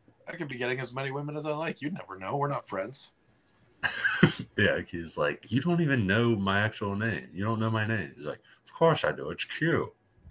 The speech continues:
Speaker 2: That's a code name." "What? No.
Speaker 1: No.
Speaker 2: Your name's Q."
Speaker 1: Your name's Q. No, J-,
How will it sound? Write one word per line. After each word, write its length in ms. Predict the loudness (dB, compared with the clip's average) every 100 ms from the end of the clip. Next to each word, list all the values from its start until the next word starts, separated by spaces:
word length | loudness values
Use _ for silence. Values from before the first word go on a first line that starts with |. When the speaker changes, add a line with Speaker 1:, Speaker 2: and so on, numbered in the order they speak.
| -16 -18 _
Speaker 2:
That's 180 | -4 -2
a 40 |
code 340 | 0 2 2 2
name." 220 | -4 -8 _ _ _ _ _ _ _ _ _ _
"What? 320 | -4 -4 -6 -2
No. 440 | 4 6 4 -2 -12 _ -2
Speaker 1:
No. 220 | -2 -2 -4
Speaker 2:
Your 100 | 0
name's 300 | 2 4 0
Q." 500 | -2 2 4 4 -2 -6
Speaker 1:
Your 100 | -4
name's 180 | -2 -6
Q. 280 | -4 -4 -4 _ _ _ _ _ _ _ _ -4
No, 140 | -4 -2
J-, 200 | -4